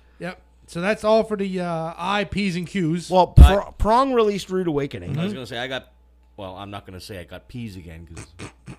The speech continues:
Speaker 3: uh, President's second album dropped.
Speaker 2: Okay.
Speaker 1: Was this the
Speaker 2: The Poosas.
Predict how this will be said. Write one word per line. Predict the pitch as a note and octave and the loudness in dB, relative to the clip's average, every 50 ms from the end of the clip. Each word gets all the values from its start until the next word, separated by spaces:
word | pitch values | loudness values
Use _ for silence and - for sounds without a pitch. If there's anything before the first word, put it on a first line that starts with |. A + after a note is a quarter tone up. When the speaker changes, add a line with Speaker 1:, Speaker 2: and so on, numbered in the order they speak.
| _ _ _ _ _ _ _ _ - - _ _ _ _ _ _ _ _ _ _ _ _ _ _ _ _ | _ _ _ _ _ _ _ _ -20 -20 _ _ _ _ _ _ _ _ _ _ _ _ _ _ _ _
Speaker 3:
uh, | - G2+ G#2+ G#2+ G#2 - - _ _ _ _ _ _ _ _ _ _ - | -14 -12 -10 -10 -10 -12 -16 _ _ _ _ _ _ _ _ _ _ -2
President's | E3 F3 F#3 D#3 D#3+ C#3 A2 F#2 - | -2 -2 -2 -2 -4 -8 -10 -10 -12
second | - - - B2 A2+ - A2+ | -12 -10 -8 -8 -8 -6 -6
album | A2 G#2+ G#2 F#2+ G2 G2 | -6 -6 -6 -8 -10 -12
dropped. | E2 G2+ F#2 D2+ - - - - | -12 -12 -12 -12 -14 -16 -12 -8
Speaker 2:
Okay. | A#2 A#2+ G#2 A#2+ A2 A2+ C3+ C#3+ | -8 -6 -4 -4 -4 -4 -4 -4
Speaker 1:
Was | D#3+ E3 D3 C#3 | -6 -6 -6 -8
this | F#3 G3 - - - - | -8 -10 -10 -12 -12 -10
the | - G#3 G3 F#3 F3 E3 | -6 -6 -6 -4 -4 -4
Speaker 2:
The | D#3 C3+ | 0 6
Poosas. | C#3+ - G#3+ A#3 A3+ - C#3+ A2 - - - | 8 8 8 8 6 0 -4 -6 -8 -10 -18